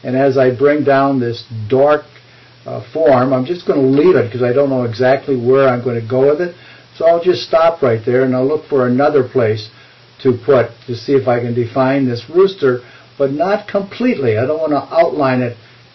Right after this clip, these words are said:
completely with the black. And then I'll do a little bit more erasing, wiping out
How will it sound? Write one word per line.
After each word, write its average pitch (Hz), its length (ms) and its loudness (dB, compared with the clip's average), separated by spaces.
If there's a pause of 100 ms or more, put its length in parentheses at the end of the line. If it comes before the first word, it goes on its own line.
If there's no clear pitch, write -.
(140)
completely 135 600 -2
with 123 320 0
the 120 120 -2
black. 127 500 0 (480)
And 143 180 -4
then 156 160 -2
I'll 143 180 0
do 135 200 2
a - 20 4
little 147 240 -4
bit 135 160 2
more 135 420 2
erasing, 143 840 0 (760)
wiping 143 400 2
out 135 320 2